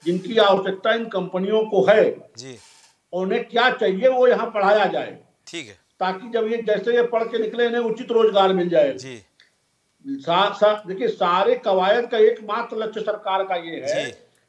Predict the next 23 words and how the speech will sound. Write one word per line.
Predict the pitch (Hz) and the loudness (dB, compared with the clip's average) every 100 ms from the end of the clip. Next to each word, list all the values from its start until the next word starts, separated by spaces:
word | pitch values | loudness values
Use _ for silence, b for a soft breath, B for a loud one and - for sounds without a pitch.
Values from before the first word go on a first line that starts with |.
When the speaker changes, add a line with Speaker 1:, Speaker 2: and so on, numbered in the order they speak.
| _ | _
Speaker 1:
कि | 233 | -12
उत्तर | 226 190 190 240 240 | 0 0 2 2 2
प्रदेश | 240 165 185 190 202 | 2 -2 0 0 -2
में | 220 247 | 0 2
रोजगार | 240 190 190 175 185 208 220 | 4 6 4 4 0 2 0
के | 220 | 2
अवसर | 190 190 202 190 | 2 2 -2 -2
बढ़े। | 160 156 151 151 _ _ _ | -2 -4 -8 -14 _ _ _
Speaker 2:
ठीक। | - 139 113 _ _ _ _ | -16 -16 -16 _ _ _ _
Speaker 1:
उत्तर | 190 190 - 240 | -6 -4 0 0
प्रदेश | 233 208 180 202 226 220 - - _ _ | 0 -4 -2 2 2 2 -12 -20 _ _
का | 220 226 | 2 2
युवा | 214 185 208 220 233 | 2 0 2 4 4
बेरोजगार | 185 196 208 196 185 196 220 220 - | 4 2 2 0 0 2 0 -4 -8
ना | 180 202 | -6 0
रहे | 202 208 | 4 4
और | 254 240 220 - | 4 2 0 0
बेरो-, | 190 196 190 | 0 0 0
Speaker 2:
ठीक | 180 | 2
है। | 202 | 2
Speaker 1:
रोजगार | 196 214 220 | 2 0 -2
की | 226 | -4
तलाश | 202 190 208 | -4 -2 -2